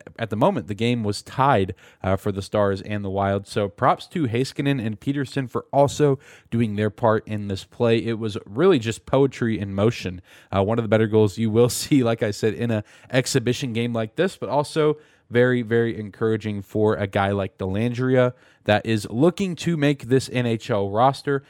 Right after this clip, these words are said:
And it wasn't just him. Later in the game, we saw one of the newest members of this Star squad in Nils Lundqvist record his first goal in a Dallas Stars jersey while quarterbacking the power play in the third period.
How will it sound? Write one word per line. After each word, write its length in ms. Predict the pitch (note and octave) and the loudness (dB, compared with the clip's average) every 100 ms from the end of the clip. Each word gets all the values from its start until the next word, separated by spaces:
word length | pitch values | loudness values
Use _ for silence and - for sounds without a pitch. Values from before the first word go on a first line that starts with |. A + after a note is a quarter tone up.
| _ | _
And 100 | - F#2 | -10 -4
it 40 | |
wasn't 300 | G2+ A#2 G#2+ | 0 0 0
just 240 | A#2+ A2 | -2 -2
him. 180 | - B2 | -2 -2
Later 240 | G#2 A2 A#2 | 0 0 0
in 100 | A2 | -4
the 60 | |
game, 240 | G#2 A2 A#2+ | -2 -2 0
we 120 | G#2+ | -4
saw 340 | - A2+ A#2 - _ _ | 0 4 4 0 _ _
one 180 | G#2+ C3 | 2 2
of 160 | A#2+ | 2
the 160 | A2+ C3 | 2 2
newest 580 | A2+ A#2+ G3+ D#3+ - - | 2 4 4 2 -2 -8
members 400 | A#2+ A#2+ A#2 - | -6 -4 -4 -4
of 280 | A2+ A2+ G#2+ | 0 0 0
this 140 | A2 | -2
Star 300 | - G#2 G#2 | -2 -2 -2
squad 420 | - - G#2 G#2 | -4 0 2 2
in 300 | A2 A2 G#2+ | 2 -2 -2
Nils 300 | A2 A#2 A2 | 2 2 2
Lundqvist 640 | G#2 B2+ D3+ - D3 C#3+ - _ _ - | 2 0 0 2 2 2 -8 _ _ -6
record 380 | A2+ C3+ A#2+ | 0 4 4
his 400 | A2 - F3+ F#3+ - | 2 4 4 4 -2
first 360 | - D#3 D#3 - | -4 -2 -2 -2
goal 360 | C#3+ C#3+ C#3 C#3 _ _ | 2 4 4 0 _ _
in 200 | - C3 | -2 0
a 180 | B2 B2 | 2 0
Dallas 560 | A#2 G#2 A2 A2 G#2 - | 0 2 2 2 -2 -8
Stars 540 | - - G2+ G2+ G2 - | -14 -4 0 0 -2 -8
jersey 480 | - C#3 D3 B2+ C3+ | -2 2 2 2 0
while 480 | A2+ B2+ E3 F#3 | 4 4 4 2
quarterbacking 800 | E3+ D3+ D#3+ D#3 C3 C#3 D3 C#3+ C#3 _ _ | 0 0 0 2 2 2 -2 -6 -8 _ _
the 80 | A#2 | -12
power 320 | - B2 D#3+ | 0 2 2
play 260 | D#3 A#2+ G2+ | 2 2 2
in 300 | - B2 C#3+ | 0 -4 -4
the 80 | C3 | -4
third 320 | A#2+ B2 A#2+ | 0 0 -2
period. 440 | - A#2 B2 F2+ | -4 -2 -2 -4